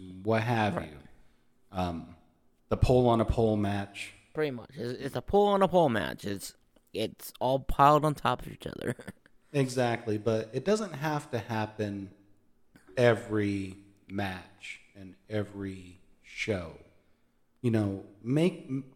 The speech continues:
Speaker 1: go back and make those things special.
Speaker 2: Right.
Speaker 1: Like, even with, like, um, Kevin Owens' promo last night from SmackDown.
Speaker 2: Right.
Speaker 1: You know, that was something special.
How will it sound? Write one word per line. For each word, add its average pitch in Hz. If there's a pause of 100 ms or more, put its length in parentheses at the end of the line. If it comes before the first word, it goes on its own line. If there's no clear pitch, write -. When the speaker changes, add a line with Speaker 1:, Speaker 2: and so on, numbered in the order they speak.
(200)
Speaker 1:
go 165
back 147
and 113
make 117
those 107
things 101
special. - (420)
Speaker 2:
Right. - (420)
Speaker 1:
Like, 123
even 160
with, 143 (540)
like, 110
um, 95 (400)
Kevin 127
Owens' 110
promo 101 (480)
last 104
night 98
from 95
SmackDown. - (220)
Speaker 2:
Right. - (580)
Speaker 1:
You 104
know, 95
that 147
was 104
something -
special. -